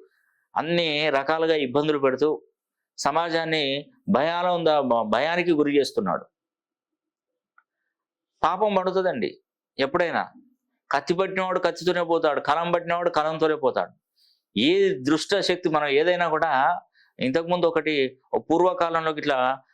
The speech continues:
రౌండ్, ఇట్లా ఒక ఎల్లాకారంలో ఒక షేప్ గల ఒక ఆయుధం ఉంటది, దాన్ని విసిరి కొడితే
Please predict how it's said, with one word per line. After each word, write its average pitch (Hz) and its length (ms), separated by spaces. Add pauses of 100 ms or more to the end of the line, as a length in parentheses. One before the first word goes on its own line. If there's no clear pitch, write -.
(140)
రౌండ్, 151 380
ఇట్లా 131 320
ఒక 95 260
ఎల్లాకారంలో 165 840
ఒక 151 120
షేప్ 160 320
గల 160 140
ఒక 143 140
ఆయుధం 147 340
ఉంటది, 107 300 (400)
దాన్ని 156 220
విసిరి 185 280
కొడితే 190 320